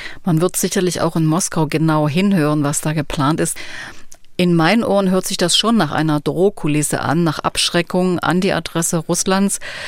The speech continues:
Ähm, der U-S-General Loh, Direktor der für die Übung zuständigen Nationalgarde, hat die Botschaft so formuliert:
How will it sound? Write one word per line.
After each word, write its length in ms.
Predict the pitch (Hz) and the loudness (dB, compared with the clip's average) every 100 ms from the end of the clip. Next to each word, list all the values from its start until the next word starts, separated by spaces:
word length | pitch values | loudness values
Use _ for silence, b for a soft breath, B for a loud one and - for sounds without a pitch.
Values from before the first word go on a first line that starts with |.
| B B | B B
Ähm, 640 | 170 160 165 160 156 - | 2 4 4 4 2 0
der 240 | 165 160 160 | 0 2 2
U-S-General 680 | 143 180 175 160 160 151 | 2 2 0 0 2 2
Loh, 300 | 156 170 220 | 4 4 4
Direktor 640 | 190 170 180 - 185 175 165 | 2 -2 -2 0 2 2 2
der 140 | 160 | 0
für 100 | 170 | 0
die 80 | 160 | 0
Übung 320 | 175 185 165 | 0 0 0
zuständigen 540 | - 180 175 165 165 | -2 0 0 0 2
Nationalgarde, 920 | 160 151 151 139 156 185 156 160 190 185 B B B B | 0 0 0 2 2 2 0 0 0 -2 B B B B
hat 140 | 180 | -2
die 60 | 185 | 0
Botschaft 560 | 160 170 190 185 - - | 2 2 2 0 -4 -4
so 220 | 151 175 | -2 -2
formuliert: 760 | - 180 175 170 190 190 - | 0 0 2 2 0 -2 -6